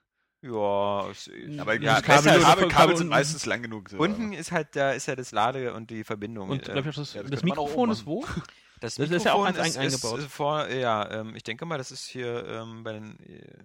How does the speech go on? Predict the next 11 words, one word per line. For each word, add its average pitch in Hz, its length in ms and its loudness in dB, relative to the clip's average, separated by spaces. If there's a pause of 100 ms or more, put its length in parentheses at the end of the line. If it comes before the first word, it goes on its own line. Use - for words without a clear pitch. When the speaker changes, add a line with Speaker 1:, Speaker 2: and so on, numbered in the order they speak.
Speaker 1:
vorne. 131 460 -12 (560)
Hier, 208 160 -4
genau, 151 340 -4
neben 139 180 -8
dem 160 120 -6
Home-Button. 123 520 -4
Da 160 180 -6
ist - 200 -10
ein 135 200 -8
kleines 120 260 -12
Loch, 165 220 -10